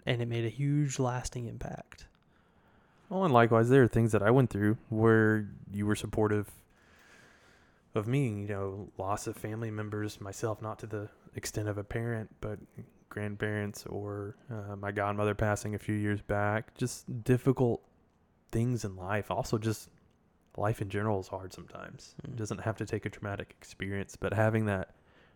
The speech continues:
Speaker 2: that friend who is supportive and genuinely cares,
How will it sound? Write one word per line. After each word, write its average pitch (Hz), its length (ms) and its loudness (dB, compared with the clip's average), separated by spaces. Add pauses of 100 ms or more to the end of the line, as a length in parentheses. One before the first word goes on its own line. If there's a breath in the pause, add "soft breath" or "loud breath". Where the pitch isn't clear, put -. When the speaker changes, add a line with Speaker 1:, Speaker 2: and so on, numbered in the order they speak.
(120 soft breath)
Speaker 2:
that 92 160 -4
friend 107 380 2
who 104 380 2
is 104 240 0
supportive 101 560 -2
and 98 100 -6
genuinely 104 680 0
cares, 107 680 2